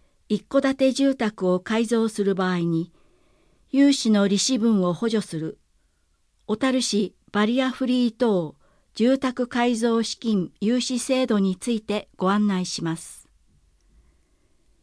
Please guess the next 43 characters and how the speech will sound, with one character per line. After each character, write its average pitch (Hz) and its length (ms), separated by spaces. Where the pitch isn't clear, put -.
申 254 200
し - 120
込 277 140
み 262 120
が 247 200
で 240 120
き 262 140
る 220 100
方、 147 360
次 254 260
の 277 180
五 208 160
項 262 240
目 180 520
す - 180
べ 294 140
て 254 120
に 190 160
該 214 240
当 208 240
す 196 160
る 165 80
方、 160 380
小 214 100
樽 285 240
市 269 200
民 269 260
で 180 100
あ 170 100
り、 160 220
か 262 140
つ 190 300
市 208 220
税 247 280
を 214 260
滞 240 240
納 233 220
し - 80
て 202 120
い 180 120
な 170 120
い 151 60
方、 143 340